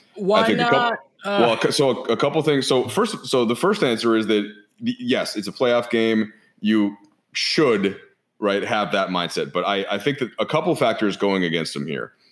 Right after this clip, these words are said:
Speaker 2: and not just against him, but it, leading into the game. So Phoenix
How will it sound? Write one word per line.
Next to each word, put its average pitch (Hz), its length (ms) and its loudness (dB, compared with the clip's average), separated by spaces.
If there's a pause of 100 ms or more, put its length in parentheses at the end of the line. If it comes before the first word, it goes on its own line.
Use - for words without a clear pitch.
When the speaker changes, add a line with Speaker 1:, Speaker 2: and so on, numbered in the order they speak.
(300)
Speaker 2:
and 113 80 2
not 131 120 0
just 127 160 -4
against 101 260 -2
him, 87 160 0
but 80 120 -6 (160)
it, 95 220 -6
leading 113 320 2
into 101 140 -2
the 95 80 -2
game. 76 320 -4 (640)
So 117 200 0
Phoenix - 840 -2